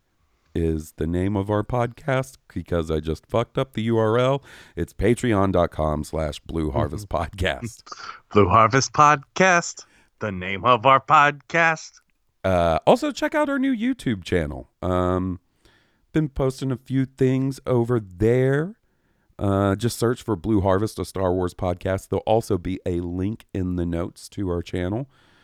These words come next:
Speaker 1: Go over there, subscribe, like videos, hit the bell icon. I don't know, man. Whatever you're supposed to do on YouTube. Well, uh, what you're supposed to do on YouTube is be a dick about Star Wars. But we're not gonna be doing that over there.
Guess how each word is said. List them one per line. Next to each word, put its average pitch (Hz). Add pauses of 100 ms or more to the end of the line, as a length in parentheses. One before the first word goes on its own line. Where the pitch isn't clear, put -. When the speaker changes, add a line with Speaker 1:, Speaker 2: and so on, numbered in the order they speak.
(160)
Speaker 1:
Go 156
over 143
there, 139
subscribe, 104
like 98
videos, 90 (500)
hit -
the 85
bell 95
icon. 98
I 151
don't 95
know, 95
man. 110
Whatever 156
you're 139
supposed 127
to 113
do 107
on 90
YouTube. 80 (540)
Well, 113 (560)
uh, 123
what 139
you're 123
supposed 175
to 120
do 104
on 90
YouTube 87
is 85
be 101
a 71 (200)
dick 143
about 92
Star 110
Wars. 65 (400)
But 92
we're 147
not 131
gonna 85
be 80
doing 67
that 60
over 60
there. -